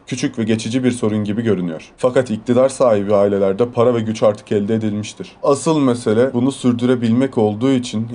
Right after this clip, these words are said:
en değerli hazineleri, belki yatırımları demek daha doğru olur, çocukları, yani ailesi oluyor.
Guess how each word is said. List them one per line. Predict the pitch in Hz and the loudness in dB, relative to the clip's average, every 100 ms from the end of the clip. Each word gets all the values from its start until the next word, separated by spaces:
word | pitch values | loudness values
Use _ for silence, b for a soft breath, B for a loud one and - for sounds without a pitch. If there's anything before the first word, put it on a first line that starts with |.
| 120 | -2
en | 127 139 123 | 0 2 2
değerli | 101 95 98 | 2 2 0
hazineleri, | 104 95 101 98 92 95 113 - - | -2 -2 -4 -2 -2 -4 -6 -6 0
belki | 131 131 131 | 0 2 -2
yatırımları | 110 113 107 110 110 | 0 -2 -2 0 0
demek | 110 95 92 | 0 -2 -4
daha | 110 113 120 | -2 0 0
doğru | 98 90 | -2 -2
olur, | 85 107 - _ _ | -8 -10 -14 _ _
çocukları, | - 117 107 - 90 82 - _ _ | -6 -4 -4 -6 -10 -10 -16 _ _
yani | 95 117 120 110 | -2 0 2 2
ailesi | 107 98 95 90 90 | 2 0 -2 -6 -8
oluyor. | 82 80 | -8 -14